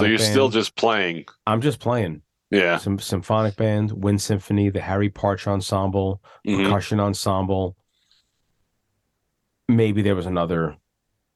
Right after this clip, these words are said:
Speaker 2: you know, another course in there, whatever. But
Speaker 1: Mm-hmm.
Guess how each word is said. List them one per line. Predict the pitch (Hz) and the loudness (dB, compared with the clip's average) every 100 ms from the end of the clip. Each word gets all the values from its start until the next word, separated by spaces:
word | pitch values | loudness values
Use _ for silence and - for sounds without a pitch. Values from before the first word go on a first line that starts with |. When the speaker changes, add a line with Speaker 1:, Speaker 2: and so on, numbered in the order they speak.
| _ _ | _ _
Speaker 2:
you | 95 | -2
know, | 82 73 73 - - | -2 -2 -6 -10 -4
another | 95 90 82 | 0 0 0
course | - 87 76 - | 0 -2 -2 -2
in | 82 | -2
there, | 80 | 0
whatever. | 85 80 76 82 - _ - | -2 -2 -2 -6 -10 _ -2
But | - 95 | 0 0
Speaker 1:
Mm-hmm. | 92 | -4